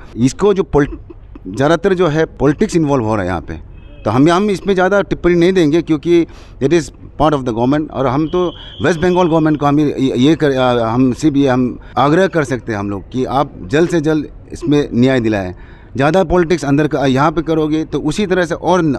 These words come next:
मामला बिगड़ते जाएगा। ये हमारा first phase है ट्वेंटी फ़ोर आवर्स का जो है, और हम, हम ये बोल रहे हैं कि अगर, अगर न्याय नहीं मिलेगा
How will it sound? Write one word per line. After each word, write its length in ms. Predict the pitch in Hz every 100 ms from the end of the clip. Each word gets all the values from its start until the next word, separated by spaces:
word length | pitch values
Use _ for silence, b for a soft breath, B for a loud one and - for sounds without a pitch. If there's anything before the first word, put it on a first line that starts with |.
| 107
मामला 300 | 117 139 165
बिगड़ते 380 | 135 139 143 165
जाएगा। 400 | 151 151 156 170 B B B
ये 120 | 120
हमारा 220 | 180 180 185
first 340 | - 214 -
phase 220 | 160 123
है 120 | 113
ट्वेंटी 340 | 90 - 139 143
फ़ोर 160 | 165
आवर्स 260 | 165 151 139
का 140 | 151
जो 160 | 139 127
है, 400 | 120 151 - - -
और 140 | 123 139
हम, 300 | 156 220 202 B B B B B
हम 140 | 170 196
ये 80 | 220
बोल 200 | 185 175
रहे 120 | 170
हैं 80 | 156
कि 120 | 160
अगर, 320 | 160 170 165 -
अगर 200 | 147 180
न्याय 360 | 143 165 220
नहीं 140 | 220 196
मिलेगा 480 | 156 131 110 90